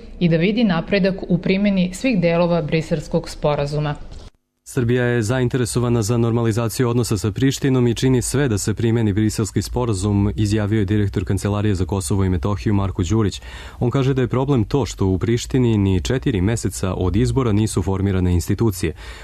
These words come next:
Speaker 2: U Skupštini Kosova danas su se okupili poslanici postizborne koalicije koji imaju većinu i zatražili od predsedavajuće Fljore Brovine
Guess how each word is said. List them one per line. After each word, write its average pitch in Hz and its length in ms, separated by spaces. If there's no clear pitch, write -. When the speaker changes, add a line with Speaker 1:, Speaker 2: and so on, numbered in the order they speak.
Speaker 2:
U 120 100
Skupštini 151 420
Kosova 151 360
danas 135 260
su 123 100
se - 140
okupili 117 400
poslanici 113 540
postizborne 113 720
koalicije 104 540
koji 95 240
imaju 101 260
većinu 117 460
i 107 160
zatražili 110 560
od 85 180
predsedavajuće 95 880
Fljore 87 360
Brovine 117 420